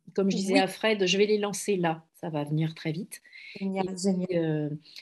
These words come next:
Speaker 1: et puis, du coup, je te dis pas samedi parce que moi, ce week-end, ben, encore
Speaker 2: Ouais.
Speaker 1: une fois, euh, je pense que je vous verrai un petit moment en Zoom. Delphine
Speaker 2: Tu
Speaker 1: m'a dit.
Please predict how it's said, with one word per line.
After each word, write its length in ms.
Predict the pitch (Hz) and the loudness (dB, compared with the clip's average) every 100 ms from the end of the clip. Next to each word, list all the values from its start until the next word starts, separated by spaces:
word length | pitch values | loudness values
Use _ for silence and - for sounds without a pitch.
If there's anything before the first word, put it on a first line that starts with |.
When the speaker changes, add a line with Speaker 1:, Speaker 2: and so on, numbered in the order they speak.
| - | -6
Speaker 1:
et 60 | 185 | -2
puis, 100 | 214 | 0
du 100 | 214 | 2
coup, 140 | 320 | 4
je 180 | 320 - | 4 2
te 100 | - | 0
dis 260 | 220 202 214 | 0 0 2
pas 420 | 285 285 233 214 | 6 8 8 4
samedi 480 | 208 208 202 190 277 | 2 0 0 0 -2
parce 200 | 254 - | -2 -4
que 80 | 185 | 0
moi, 160 | 196 | 2
ce 160 | 240 214 | 2 0
week-end, 580 | 190 180 190 233 202 151 | 0 0 2 2 0 -2
ben, 240 | 160 160 - | -2 -4 -4
encore 180 | 165 180 | 2 4
Speaker 2:
Ouais. 60 | 175 | 6
Speaker 1:
une 80 | 160 | 2
fois, 260 | - 208 - - - _ _ 190 | 0 0 -2 -18 -20 _ _ 0
euh, 60 | 165 | 2
je 140 | 196 | 2
pense 260 | 196 180 254 | 2 2 2
que 80 | |
je 100 | 202 | 2
vous 100 | 196 | 2
verrai 220 | 202 208 220 | 2 4 4
un 180 | 208 196 | 2 0
petit 180 | - | 0
moment 300 | 226 220 220 202 | 2 4 2 2
en 40 | |
Zoom. 360 | 170 170 147 147 | 0 -2 -4 -2
Delphine 400 | 175 165 - 220 | -2 0 4 6
Speaker 2:
Tu 60 | |
Speaker 1:
m'a 120 | 185 170 | 6 2
dit. 240 | 180 | 0